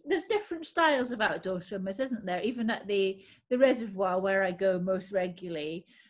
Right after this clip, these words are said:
there are people like me who go throughout the year just in a swimming costume, and it's kind of about the sensation.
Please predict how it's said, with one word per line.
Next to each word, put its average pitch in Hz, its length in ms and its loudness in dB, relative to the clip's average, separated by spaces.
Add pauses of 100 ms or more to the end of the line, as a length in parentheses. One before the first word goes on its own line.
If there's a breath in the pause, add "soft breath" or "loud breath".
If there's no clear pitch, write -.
(400 soft breath)
there 208 200 6
are 208 40 4
people 214 260 -2
like 208 220 4
me 196 480 2 (100)
who 202 100 -4
go 202 420 6 (560)
throughout 247 400 6
the 208 80 2
year 208 380 4
just 220 280 -4
in 202 100 0
a 202 80 -2
swimming 208 260 -4
costume, 185 560 -2
and 202 120 0
it's - 140 -8
kind 262 220 0
of 196 180 -2
about 214 260 4
the 208 80 -4
sensation. 196 920 -2